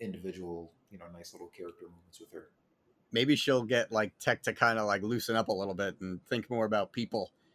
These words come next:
Speaker 2: Maybe, I mean, Mike, I think, uh, I think you were the one that had said a few weeks ago that Tech is gonna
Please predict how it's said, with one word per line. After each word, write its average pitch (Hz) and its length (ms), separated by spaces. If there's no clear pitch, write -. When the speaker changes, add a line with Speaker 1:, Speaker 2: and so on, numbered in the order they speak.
Speaker 2:
Maybe, 117 500
I 120 60
mean, 117 220
Mike, 127 220
I 113 60
think, 117 220
uh, 85 440
I - 40
think 143 200
you 131 100
were 170 80
the 117 120
one 107 160
that 104 120
had 104 140
said 113 140
a 95 40
few 110 180
weeks 117 220
ago 95 240
that 90 180
Tech 113 220
is 101 140
gonna 101 340